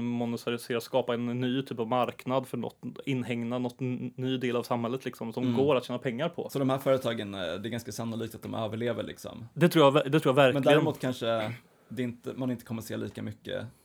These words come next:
Speaker 2: så här startups och den typen av grejer under de kommande åren.
Speaker 1: Nej,
Speaker 2: Eller?
Speaker 1: nej, precis. Nej, det kommer nog vara mycket svårare att se, startupskulturen kommer nog, eh, gå in i någon form av lågkonjunktur å-,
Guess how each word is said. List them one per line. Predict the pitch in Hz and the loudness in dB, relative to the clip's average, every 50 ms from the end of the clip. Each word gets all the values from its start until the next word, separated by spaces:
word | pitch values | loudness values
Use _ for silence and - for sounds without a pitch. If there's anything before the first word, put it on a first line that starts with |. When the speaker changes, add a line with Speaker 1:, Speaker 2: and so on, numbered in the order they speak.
| _ _ | _ _
Speaker 2:
så | _ - 101 | _ -12 -10
här | 98 101 101 92 92 - _ _ _ _ _ | -8 -8 -10 -10 -14 -18 _ _ _ _ _
startups | - - - 131 127 120 117 110 - 117 104 104 - - - - - | -18 -10 -4 -2 -2 -2 -2 -4 -6 -8 -8 -8 -10 -16 -20 -18 -18
och | - - 104 95 98 101 101 101 | -14 -12 -10 -8 -8 -8 -8 -6
den | 104 120 120 | -6 -6 -6
typen | 117 117 - - 101 | -6 -8 -10 -10 -10
av | 101 104 | -10 -8
grejer | 101 101 95 - - 120 - _ _ | -8 -8 -8 -10 -12 -12 -16 _ _
under | - 107 95 | -14 -12 -12
de | 92 95 | -12 -12
kommande | 98 101 104 101 101 | -10 -10 -8 -8 -8
åren. | 90 90 90 101 120 123 | -8 -8 -8 -10 -12 0
Speaker 1:
Nej, | - 160 165 | 4 6 6
Speaker 2:
Eller? | 160 | 8
Speaker 1:
nej, | 170 175 | 6 6
precis. | 165 185 175 214 151 - - - - | 4 6 8 8 6 6 4 -2 2
Nej, | 151 165 175 190 165 156 - | 4 6 6 6 6 4 0
det | 165 | 0
kommer | - 226 240 | 2 4 6
nog | 170 139 | 8 8
vara | 135 135 | 6 6
mycket | 151 151 - 131 | 4 2 -2 0
svårare | - 165 143 127 123 135 156 | 0 2 2 4 6 4 4
att | 156 - - | 4 0 -4
se, | - - - - 131 127 | -6 -4 -4 -4 -4 -6
startupskulturen | - - 160 147 - - - - - - - 127 - - 139 123 127 180 214 196 | -2 2 2 2 2 2 -2 -8 -8 -8 -8 -8 -4 -2 -2 0 2 0 0 2
kommer | 220 202 | 2 2
nog, | 147 127 120 117 117 117 | 2 2 0 0 -2 -2
eh, | 123 123 120 | -2 -2 -2
gå | 113 123 123 | -2 -2 -2
in | 120 117 117 120 | -2 -2 -2 -2
i | |
någon | 120 120 120 117 | -2 -4 -4 -4
form | - 120 120 117 | -4 -4 -4 -4
av | 110 117 | -2 -4
lågkonjunktur | 117 113 - - 120 117 120 120 - 127 - | -4 -4 -4 -6 -8 -8 -8 -8 -6 -6 -6
å-, | - | -6